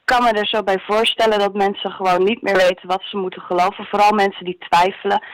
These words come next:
omdat het dus geen verplichte inenting is. Ehm, als je dus twijfelt of je hond wel of niet wil inenten, dan, eh,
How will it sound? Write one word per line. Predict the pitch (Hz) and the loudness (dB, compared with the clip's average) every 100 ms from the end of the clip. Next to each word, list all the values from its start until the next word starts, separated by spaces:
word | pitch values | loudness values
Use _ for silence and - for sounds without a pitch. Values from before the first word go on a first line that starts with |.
| - - - | -18 -18 -6
omdat | 190 196 | 0 0
het | 208 196 | 0 -2
dus | 196 | -2
geen | - 220 220 | 0 0 0
verplichte | 202 - 214 214 - | -2 -2 -2 -2 -4
inenting | - 220 185 190 - 175 175 | 0 2 2 0 -2 -2 -2
is. | 208 - - - - - - - | -2 -4 -12 -18 -18 -18 -20 -4
Ehm, | - 185 180 180 180 175 - - _ | 2 4 6 4 2 0 -4 -10 _
als | - 202 196 | -2 0 2
je | 190 | 0
dus | 196 | 0
twijfelt | - 214 214 190 190 | 2 2 2 -2 -4
of | 190 - | -4 -2
je | 202 | 0
hond | 196 208 | 0 0
wel | 202 202 | 2 2
of | 196 | 2
niet | 202 196 | 0 0
wil | 185 180 | 0 2
inenten, | 190 202 170 170 - 185 226 | 0 2 0 0 0 0 0
dan, | 190 185 180 | 0 2 4
eh, | 180 | 4